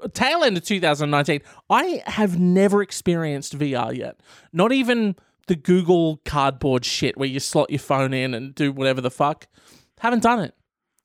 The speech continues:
I'm V R-less. So when I read an article that cows in Russia are experiencing the wa-, the digital delights, the digital delights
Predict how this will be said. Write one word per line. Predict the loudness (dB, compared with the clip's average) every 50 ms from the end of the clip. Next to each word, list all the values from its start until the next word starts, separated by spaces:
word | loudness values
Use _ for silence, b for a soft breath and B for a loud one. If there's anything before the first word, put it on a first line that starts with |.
| _ _ _ _ _ _ _ _ _ _ _
I'm | -2 -2 -2 0
V | -2 -2 0 2
R-less. | 2 2 0 -2 -4 -6 -8 -10 -14 -18 -20 -20 _ _ _ _ _ _ _ _ _ _ _ _ _ _ _ _ _
So | -6 -2 0 0
when | 2 2
I | 2
read | 2 2 0 0 -2
an | -2 0
article | 2 2 2 0 -2 -2 -4 -2
that | -2 -6 -6
cows | -6 -4 -2 0 0 0 0 0 -2 -4 -8 -12 -16 -10 -6
in | -6 -4 -2
Russia | 2 2 2 2 0 -4 -8 -8 -8 -8 -12 -14 _ _ _ _ _ _ _ _ _ _ _ _ _ _ _ _
are | 0 2 2
experiencing | 0 -2 -4 -8 -8 -2 0 2 2 2 0 -2 -4 -6 -4 -4 -2 -2 -4 0
the | 2 2
wa-, | 2 2 0 -2 0 0 0 0
the | 0 -2 -4
digital | -2 -2 -2 -2 -2 -2 -2 -2 -2 0
delights, | -2 -4 -4 -2 0 0 2 0 0 -2 -6 -10 -12 -12 -12 -14 _ _ _ _ _ _ _ _ _ _ _ _ _ _
the | -4 -4
digital | -2 0 0 0 2 0 2 2 2 2
delights | 2 0 0 2 4 4 2 2 0 -4 -10 -12